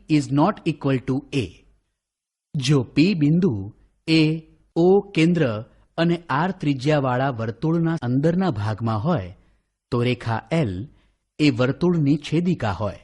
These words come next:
પણ સ્પર્શક ન હોય. પરંતુ L એ વર્તુળનો સ્પર્શક છે. તેથી બિંદુ P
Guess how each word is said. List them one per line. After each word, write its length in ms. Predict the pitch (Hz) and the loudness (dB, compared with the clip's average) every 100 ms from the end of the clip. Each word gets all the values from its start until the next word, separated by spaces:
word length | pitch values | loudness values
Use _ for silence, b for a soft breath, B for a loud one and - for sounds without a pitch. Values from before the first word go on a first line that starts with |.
| _ _ _ _ _ | _ _ _ _ _
પણ 280 | 123 113 104 b b | 0 0 -2 b b
સ્પર્શક 580 | - - 117 107 160 156 | -20 -4 -2 0 -4 -2
ન 80 | 190 | -2
હોય. 300 | 202 123 87 - _ _ _ _ _ _ _ _ _ 180 | -2 -2 -6 -12 _ _ _ _ _ _ _ _ _ 2
પરંતુ 500 | 180 180 180 180 - | 4 2 0 -4 0
L 380 | 160 127 101 131 - _ _ _ 160 | 0 0 0 -6 -10 _ _ _ 0
એ 80 | |
વર્તુળનો 840 | 139 120 135 - 180 147 127 - - | 2 2 0 2 2 2 2 -2 -10
સ્પર્શક 560 | - - 160 - 185 - | -8 -2 -2 0 -4 -4
છે. 340 | - 98 - _ _ _ _ _ - | -10 -10 -14 _ _ _ _ _ 2
તેથી 560 | 147 - 110 113 - _ _ _ _ _ | 2 2 -2 -4 -6 _ _ _ _ _
બિંદુ 360 | 147 160 151 151 | 2 4 4 2
P 460 | - 170 101 131 | 2 0 -2 -8